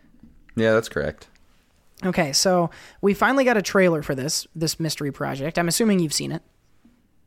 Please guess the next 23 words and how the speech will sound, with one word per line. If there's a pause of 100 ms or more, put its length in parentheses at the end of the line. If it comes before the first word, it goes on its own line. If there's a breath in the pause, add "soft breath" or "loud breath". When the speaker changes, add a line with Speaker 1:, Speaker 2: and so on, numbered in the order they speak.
(320)
Speaker 1:
Uh,
I
have
not,
actually,
'cause
I
don't
care. (640 loud breath)
<laughs> (140)
Speaker 2:
Oh,
you
<laughs>
haven't
seen
it. (360 loud breath)
Okay,
well,
I
haven't
seen
it
either.